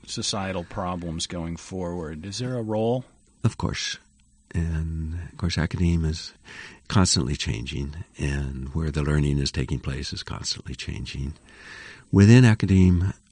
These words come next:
Speaker 2: I guess I'd like to go back to this, you know, we're not a university, we're a multiversity, and Clark Kerr wrote a book on that, what,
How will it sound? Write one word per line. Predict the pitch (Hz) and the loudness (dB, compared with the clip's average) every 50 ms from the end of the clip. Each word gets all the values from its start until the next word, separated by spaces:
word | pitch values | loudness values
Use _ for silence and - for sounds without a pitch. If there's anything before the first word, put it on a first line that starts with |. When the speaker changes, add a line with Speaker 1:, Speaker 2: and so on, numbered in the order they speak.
| _ - | _ -6
Speaker 2:
I | - 92 | -2 -2
guess | 87 90 82 - | 0 0 2 2
I'd | 87 80 | 2 2
like | 78 78 76 | 4 2 2
to | - - | 0 0
go | - 78 71 | 0 0 2
back | 76 71 69 65 - | 2 2 0 -2 -4
to | - 76 | -6 -6
this, | 71 73 65 67 - - - - - - - - - - - _ _ _ _ _ _ _ _ _ _ _ - | -2 -2 -2 -2 -2 -2 -4 -4 -4 -4 -6 -10 -20 -20 -20 _ _ _ _ _ _ _ _ _ _ _ -4
you | - - | -2 0
know, | 71 | 2
we're | 78 80 82 | 4 6 6
not | 82 90 87 87 82 | 8 8 8 8 6
a | 82 | 6
university, | 73 85 82 80 78 73 82 78 78 - - 85 92 90 82 | 6 6 6 6 6 4 4 2 2 2 0 2 2 2 2
we're | 78 69 67 71 | 2 0 0 0
a | |
multiversity, | 73 71 69 71 73 78 73 73 71 78 80 - - 73 82 87 87 | 0 0 -2 -2 -2 -2 -2 0 0 -2 -2 -2 -2 0 2 2 2
and | 73 69 - | 2 0 -2
Clark | - 78 69 67 - | -2 -2 -4 -4 -6
Kerr | - - 73 71 73 | -6 -4 -4 -2 -2
wrote | 73 71 76 73 | 0 0 0 0
a | 71 67 | 0 2
book | - 90 - - | 0 0 2 2
on | 87 78 | 2 2
that, | 80 82 - - - - - - - - - - - - 151 147 143 139 127 - - | 4 4 2 0 -2 -6 -14 -16 -20 -20 -18 -16 -14 -12 -10 -10 -10 -10 -12 -12 -8
what, | - - - | -10 -10 -10